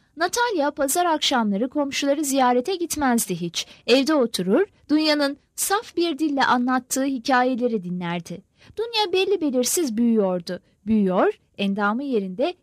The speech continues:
kendince güzel bir kız olup çıkıyordu. Erken olan elma gibi erken gelişti. Bu yıl ondan büyük arkadaşları daha evvel ergenliğe vardıklarını unuttular.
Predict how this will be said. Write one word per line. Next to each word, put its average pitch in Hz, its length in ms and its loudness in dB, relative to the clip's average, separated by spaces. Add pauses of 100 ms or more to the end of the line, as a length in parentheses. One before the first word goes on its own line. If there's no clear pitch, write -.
kendince 370 520 -4
güzel 311 460 -2
bir 285 140 -4
kız 254 240 -4
olup 220 300 -2
çıkıyordu. 175 720 -2 (380)
Erken 349 420 2
olan 294 340 0
elma 269 280 0
gibi 254 280 -2 (120)
erken 311 380 0
gelişti. 180 580 -2 (320)
Bu 294 100 6
yıl 277 180 6
ondan 254 480 2
büyük 302 240 0
arkadaşları 214 920 2 (260)
daha 247 200 2
evvel 233 440 4
ergenliğe 220 600 2
vardıklarını 208 640 0
unuttular. 202 600 -2